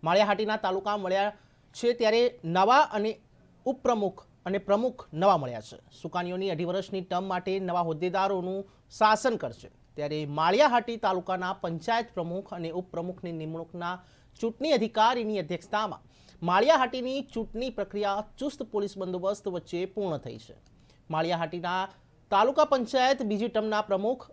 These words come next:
અને ઉપપ્રમુખની ચૂંટણીમાં હરીફ જૂથ દ્વારા ફોર્મ ન ભરાતા ચૂંટણી અધિકારી દ્વારા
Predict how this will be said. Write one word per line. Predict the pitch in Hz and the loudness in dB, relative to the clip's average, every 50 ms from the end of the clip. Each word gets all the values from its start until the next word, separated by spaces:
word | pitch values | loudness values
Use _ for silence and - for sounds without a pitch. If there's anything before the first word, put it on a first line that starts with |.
| - | -6
અને | - 202 226 233 - - | -4 -2 -2 -2 -4 -6
ઉપપ્રમુખની | 247 220 - 220 202 208 214 214 - 214 | -8 -4 -2 -2 -2 -2 -4 -6 -8 -8
ચૂંટણીમાં | - - 190 180 185 - 285 269 180 - - _ _ _ _ _ _ - | -4 -2 -4 -4 -2 -4 -6 -6 -6 -8 -12 _ _ _ _ _ _ 2
હરીફ | 185 220 294 339 294 220 - | 4 4 4 2 0 -2 -2
જૂથ | 262 302 247 220 208 | -2 -2 -2 2 4
દ્વારા | 233 220 220 226 254 254 - | 4 6 6 6 4 2 2
ફોર્મ | - 226 220 214 | 0 0 0 0
ન | 196 190 220 247 196 | 0 0 0 0 2
ભરાતા | 202 208 202 202 202 202 196 208 220 226 | 2 2 2 2 2 2 2 4 2 2
ચૂંટણી | 220 - 220 - 196 196 185 | 0 -4 -8 -6 -4 -6 -4
અધિકારી | 165 180 170 - 196 196 208 208 220 180 | -4 -6 -4 0 2 2 2 2 0 0
દ્વારા | 185 185 180 180 185 | -2 0 0 0 -2